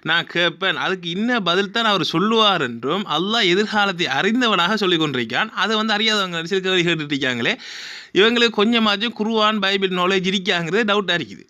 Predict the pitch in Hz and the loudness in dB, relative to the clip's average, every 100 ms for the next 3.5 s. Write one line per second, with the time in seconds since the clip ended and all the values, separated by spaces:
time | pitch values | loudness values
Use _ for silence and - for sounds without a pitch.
0 | _ 196 226 240 254 220 185 - _ _ | _ -4 -2 0 2 2 0 -4 _ _
1 | - _ 156 190 143 196 220 208 220 202 | -20 _ -4 -2 0 2 0 -2 -4 -2
2 | 175 185 110 107 - - - - - 220 | -2 -2 -4 -8 -20 -20 -20 -6 0 2
3 | 233 277 262 240 220 | 2 2 2 2 0